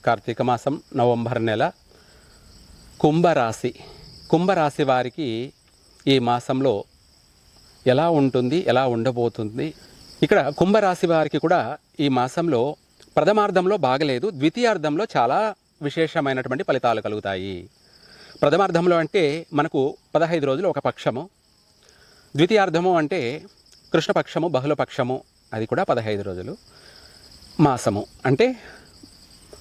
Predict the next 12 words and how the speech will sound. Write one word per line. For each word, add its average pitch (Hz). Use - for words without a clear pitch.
రెండు 170
పక్షాలు 123
కలిపి 127
ఒక 135
మాసము. 101
అమావాస్య 139
నుండి 120
పౌర్ణమి 143
వరకు 123
శుద్ధపక్షము, 139
శుక్లపక్షము 110
ప్రథమార్థం. 107